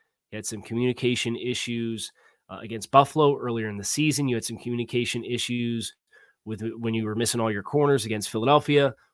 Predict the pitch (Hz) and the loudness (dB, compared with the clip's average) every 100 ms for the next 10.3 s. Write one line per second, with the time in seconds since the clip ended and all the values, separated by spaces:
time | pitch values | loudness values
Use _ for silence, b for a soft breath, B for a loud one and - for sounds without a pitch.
0 | _ 101 101 123 120 117 101 104 156 147 | _ -8 0 0 0 -4 -4 -2 -2 2
1 | 151 143 131 - - _ _ _ _ 120 | 4 4 2 -6 -10 _ _ _ _ 2
2 | 170 165 160 139 139 151 113 151 151 147 | 6 8 8 10 10 8 8 10 10 8
3 | 135 123 123 151 151 123 117 113 107 104 | 2 -4 -2 2 4 4 0 -6 -10 -10
4 | 98 - 107 - 110 104 104 - 127 117 | -14 -16 -12 -10 -8 -8 -10 -2 -2 0
5 | 120 117 120 - - 135 131 147 113 120 | 0 0 -2 -4 0 2 4 4 2 -2
6 | 120 - 120 127 135 131 104 98 - _ | -10 -6 -2 0 4 6 4 -2 -14 _
7 | _ _ _ _ _ _ 127 131 135 139 | _ _ _ _ _ _ -2 2 2 0
8 | 135 - _ _ _ _ _ 139 131 151 | -4 -12 _ _ _ _ _ -2 0 0
9 | 180 190 214 220 - 190 196 202 190 - | 8 12 12 10 4 2 4 2 0 -2
10 | 127 107 71 | -6 -4 -8